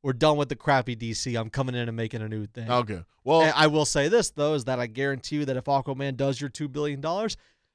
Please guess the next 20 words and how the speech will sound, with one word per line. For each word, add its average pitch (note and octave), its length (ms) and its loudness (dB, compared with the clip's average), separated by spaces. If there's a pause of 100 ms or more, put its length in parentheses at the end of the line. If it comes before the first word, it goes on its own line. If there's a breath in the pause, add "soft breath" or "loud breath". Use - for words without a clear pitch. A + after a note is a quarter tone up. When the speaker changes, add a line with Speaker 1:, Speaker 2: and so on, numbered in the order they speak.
(160)
Speaker 1:
it'll F4+ 180 -2
find B3 320 2
its - 160 -2
way G3 240 6
in C#3+ 160 4
there. A2+ 360 -6
Speaker 2:
Well, C#3 100 -4
I D#3 80 -2
don't D#3+ 140 -4
know. E3 280 0
Speaker 1:
Yeah. A#2+ 260 0
Speaker 2:
He C#3 100 -2
did D3 240 -4
say D#3+ 260 0
that B2+ 220 -4
he's B2 220 -6
gonna B2 160 -6
be A2+ 120 -6
something A2+ 340 -8
else A2 440 -6